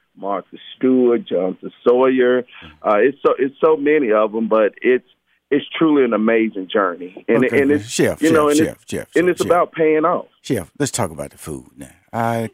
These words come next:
Speaker 2: Martha Stewart, I got all that. Wolfgang Puck, I, I ate at his place the other day, okay? Let's talk about the food now. What
Speaker 1: Uh-huh.
Speaker 2: place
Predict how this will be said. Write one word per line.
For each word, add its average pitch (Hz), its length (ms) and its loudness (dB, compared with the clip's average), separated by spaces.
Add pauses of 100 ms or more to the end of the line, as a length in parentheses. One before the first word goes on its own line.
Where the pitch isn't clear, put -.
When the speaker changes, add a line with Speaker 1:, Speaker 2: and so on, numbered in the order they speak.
(420)
Speaker 2:
Martha 160 260 2
Stewart, 123 440 0
I 151 80 0
got 98 240 -2
all 78 160 -8
that. 80 240 -10
Wolfgang 123 480 -4
Puck, 117 360 -6
I, 104 220 -4
I 123 140 -4
ate 87 200 -6
at 82 140 -12
his 80 140 -20
place 85 300 -12
the 85 160 -12
other 80 120 -14
day, 69 300 -20 (100)
okay? 87 320 -14 (400)
Let's 160 140 -2
talk 98 180 -6
about 78 220 -12
the - 120 2
food 85 300 -6 (140)
now. - 180 -18 (800)
What 139 380 2
Speaker 1:
Uh-huh. 110 120 2
Speaker 2:
place 135 420 2